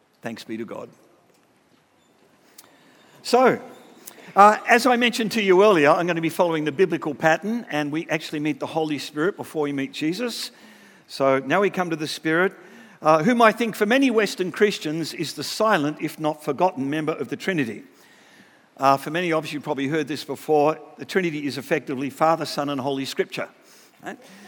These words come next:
Uh, and that's great for Scripture, but, um, it's actually Spirit in there. I think I wanna say too, it's gotta be an awful tragedy in the classic sense of the word that the Spirit who was sent to make us one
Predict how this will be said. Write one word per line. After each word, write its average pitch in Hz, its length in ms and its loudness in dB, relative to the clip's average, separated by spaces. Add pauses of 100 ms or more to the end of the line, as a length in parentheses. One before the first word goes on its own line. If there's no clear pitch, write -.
(420)
Uh, 147 220 4
and 160 180 0
that's 185 200 -2
great 190 280 2
for 165 120 -6
Scripture, 180 420 -2
but, 120 320 -6
um, 139 240 -2
it's - 180 -8
actually 147 300 -6
Spirit 143 460 -6
in 101 100 -8
there. 98 180 -10 (1040)
I 190 60 4
think 302 160 0
I 277 40 6
wanna 220 260 2
say 190 260 4
too, 220 400 0
it's 175 120 -4
gotta 233 240 2
be 170 280 -2 (140)
an 165 120 0
awful 202 440 6
tragedy 143 580 -2
in 143 80 -4
the 139 80 0
classic 175 520 -4
sense 170 320 -6
of 120 100 -10
the 127 80 -4
word 127 500 2 (380)
that - 160 -4
the 156 80 -4
Spirit 214 400 2
who 175 80 6
was 160 180 -2
sent 180 220 -4
to 165 60 -4
make 156 280 0
us 127 200 -8
one 156 540 2